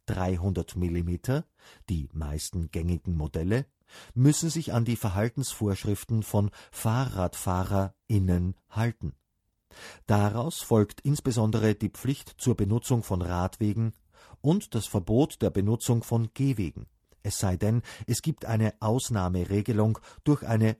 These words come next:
ortspolizeiliche Verordnung. Weiters darf ein Roller nur unter genau definierten Voraussetzungen auf einem Gehsteig abgestellt werden.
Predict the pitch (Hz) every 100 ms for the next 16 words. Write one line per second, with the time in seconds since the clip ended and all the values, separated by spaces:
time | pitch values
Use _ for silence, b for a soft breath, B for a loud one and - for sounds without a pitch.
0 | - 107 131 - - 104 87 - 85 90
1 | - 82 78 - - - 104 87 71 -
2 | _ _ _ _ _ _ _ _ _ -
3 | B B B 92 95 90 143 180 - 113
4 | 107 - 110 110 107 113 117 B B 127
5 | 143 - 131 127 104 104 95 104 123 -
6 | 90 92 90 113 - 110 - 78 82 90
7 | 101 - 104 101 98 b 117 98 110 98
8 | - 107 107 - 107 110 - 120 - 123
9 | - 87 73 78 62 -